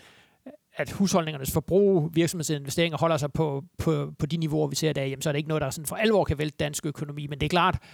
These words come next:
hvis, hvis vores virksomheder sådan for alvor begynder at blive usikre på det hele, jamen, så er det også, så kan de også hurtigt begynde at, at, at trække, øh, den samlede økonomi ned, ned i gear. Men Anders, hvis vi lige skal lige, øh,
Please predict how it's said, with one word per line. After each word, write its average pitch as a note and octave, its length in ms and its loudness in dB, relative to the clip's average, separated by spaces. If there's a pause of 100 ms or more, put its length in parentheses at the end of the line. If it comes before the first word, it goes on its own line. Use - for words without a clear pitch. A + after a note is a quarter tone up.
(140)
hvis, E3 340 0
hvis E3+ 220 -2
vores D3+ 180 -2
virksomheder E3 320 2
sådan C#3+ 120 -12
for - 100 -8
alvor G#3+ 220 4
begynder D#3 240 0
at D3 60 -2
blive D3+ 160 -6
usikre D#3 440 0
på - 180 -2
det C#3 100 -2
hele, D3+ 180 0
jamen, C#3 180 -4
så F3+ 120 4
er D#3+ 40 6
det D#3 100 2
også, D3 200 0 (280)
så - 120 -2
kan E3 140 2
de D3 120 -2
også D#3+ 160 0
hurtigt E3 280 2
begynde D3+ 300 -4
at, C#3 460 -2
at, C#3 80 -4 (180)
at C#3 80 -2
trække, - 320 -6 (220)
øh, D3 160 -6
den D3 60 -14
samlede C#3+ 340 -4
økonomi C#3 440 -8
ned, C#3+ 420 -4 (120)
ned D3 200 -4
i C#3 60 -8
gear. C#3+ 240 -4 (840)
Men F3+ 120 4
Anders, F3 180 6
hvis F3 140 4
vi G#3 60 8
lige A3+ 160 8
skal E3 460 6
lige, G#3 440 4
øh, D3 540 4